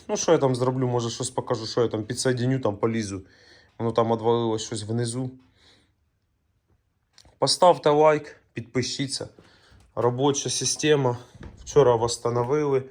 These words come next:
позавчора потратили, конечно, времени. Ну, все по заводу працює, робить. Поставте лайк на підтримку мого каналу. Всім приємних просмотрів,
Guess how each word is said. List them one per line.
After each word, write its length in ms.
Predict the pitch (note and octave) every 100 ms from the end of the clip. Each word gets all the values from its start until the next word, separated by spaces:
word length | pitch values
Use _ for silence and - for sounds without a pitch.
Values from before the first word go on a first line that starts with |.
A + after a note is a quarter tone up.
| - - - _ -
позавчора 580 | G#2+ A2+ - D3+ C#3
потратили, 600 | B2+ A2 - B2 A#2+ A#2
конечно, 440 | A2+ A2+ A2+ - A2
времени. 460 | B2+ C#3+ C3 B2
Ну, 320 | B2 D#3 E3+ E3
все 200 | - -
по 160 | D#3+ E3
заводу 580 | C3+ C#3 D3+ D3+ C3 B2+ _ _ _ _ _
працює, 640 | C3 B2+ - D#3+ D3 A#2+ A#2+ _
робить. 400 | A2 C3+ C3+ A2+ A2 _ _ _ _ - - _ _ _ _ _ _ _
Поставте 460 | - - F3+ F3+ E3+
лайк 300 | D3+ E3 D#3
на 120 | C#3+
підтримку 480 | C3 B2+ D3+ D3 C#3
мого 240 | C3 B2+
каналу. 460 | B2+ A#2+ C3 C3+ A#2+ B2 _ - - - _ - _ _ _ _ _ _ _ - - - -
Всім 320 | - F3+ F3
приємних 540 | D#3+ D#3+ D#3+ D#3 D3+
просмотрів, 600 | - D3+ E3+ F3 E3+ D3+